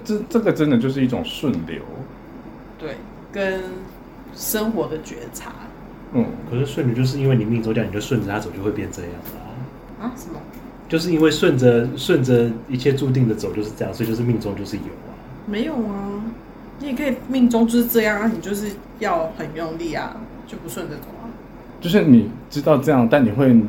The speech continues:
Speaker 1: 紧紧抓住它。
Speaker 3: 嗯。
Speaker 1: 这个就是很用力啊。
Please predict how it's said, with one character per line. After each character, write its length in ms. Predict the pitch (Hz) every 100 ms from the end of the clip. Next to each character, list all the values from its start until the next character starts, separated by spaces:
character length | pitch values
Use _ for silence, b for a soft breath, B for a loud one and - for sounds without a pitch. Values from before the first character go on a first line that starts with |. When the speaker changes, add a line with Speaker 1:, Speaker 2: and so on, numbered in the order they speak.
| - -
Speaker 1:
紧 200 | 110 127
紧 240 | 131 90
抓 220 | 113 101
住 220 | - 107
它。 260 | 85 92 80 98 -
Speaker 3:
嗯。 60 | 101 85 - - - - -
Speaker 1:
这 100 | 156
个 160 | 147 120
就 160 | 131
是 180 | 123 123
很 160 | 104 95
用 200 | 101 98
力 160 | 90
啊。 120 | 76